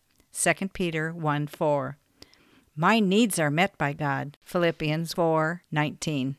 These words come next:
I am a prince in God's kingdom, John one twelve, First Timothy six fifteen.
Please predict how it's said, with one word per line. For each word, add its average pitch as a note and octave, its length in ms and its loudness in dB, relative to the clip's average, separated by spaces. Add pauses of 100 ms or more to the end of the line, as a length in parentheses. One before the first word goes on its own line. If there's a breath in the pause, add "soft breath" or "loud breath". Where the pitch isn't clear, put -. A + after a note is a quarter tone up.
I F3+ 220 6
am F3 300 0
a D3+ 100 0
prince - 680 0 (100)
in D#3+ 160 -2
God's D#3 360 0
kingdom, D3 580 -4 (120)
John D3+ 340 0
one D#3 240 0
twelve, D3 460 -2 (480 loud breath)
First - 320 -2
Timothy D3 380 -4
six - 360 -4
fifteen. C#3+ 640 -4